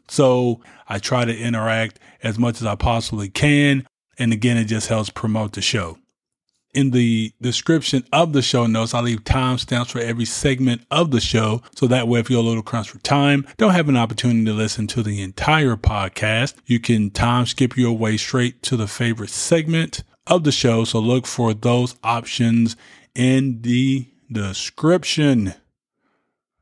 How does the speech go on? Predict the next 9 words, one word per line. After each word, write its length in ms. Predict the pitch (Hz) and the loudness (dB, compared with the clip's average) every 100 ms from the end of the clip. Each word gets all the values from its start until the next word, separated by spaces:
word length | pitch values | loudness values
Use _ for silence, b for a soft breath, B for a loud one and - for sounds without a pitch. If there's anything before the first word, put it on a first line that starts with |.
| _ _ _ _ | _ _ _ _
But 100 | - | -2
on 120 | 165 170 | 0 2
today's 400 | 156 170 185 165 | 2 2 2 2
show, 300 | - 156 123 | 2 4 2
I'm 120 | 131 | 2
gonna 380 | 185 196 131 117 _ - 127 | 0 2 0 -2 _ -16 -2
dive 420 | 127 135 131 117 | 0 2 0 -2
straight 680 | - - 165 175 180 175 160 _ _ | -6 -6 -4 0 0 0 -4 _ _
in 400 | 156 156 135 104 | 2 4 4 0